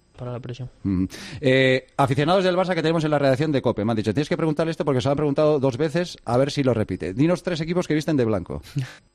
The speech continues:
Speaker 2: <laughs>
Speaker 1: Dije, eh, Madrid, Valencia y Bayern. Pero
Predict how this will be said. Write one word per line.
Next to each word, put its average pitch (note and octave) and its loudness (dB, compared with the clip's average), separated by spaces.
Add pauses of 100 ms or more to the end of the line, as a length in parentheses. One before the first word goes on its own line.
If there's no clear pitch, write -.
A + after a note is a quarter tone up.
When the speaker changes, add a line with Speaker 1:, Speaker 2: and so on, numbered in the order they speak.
(360)
Speaker 2:
<laughs> A#2 -6
Speaker 1:
Dije, B2 -2 (760)
eh, B2 0
Madrid, B2+ 0
Valencia C#3+ -2
y B2+ -4
Bayern. G#2+ -8 (440)
Pero B2+ 2